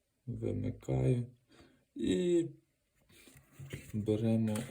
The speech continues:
ось так, складаємо все, щоб було чітко. Вкинемо в чехол. Отак.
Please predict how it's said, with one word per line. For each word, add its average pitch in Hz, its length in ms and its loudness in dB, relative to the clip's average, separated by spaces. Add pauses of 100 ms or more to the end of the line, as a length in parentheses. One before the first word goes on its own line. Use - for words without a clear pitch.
ось - 260 -4
так, 110 200 -2 (1120)
складаємо 107 880 0
все, 104 380 -4 (280)
щоб - 340 -10
було 104 500 0 (1000)
чітко. 107 540 0 (320)
Вкинемо 104 480 2
в 104 80 -4
чехол. 143 600 -2 (1200)
Отак. 131 640 -2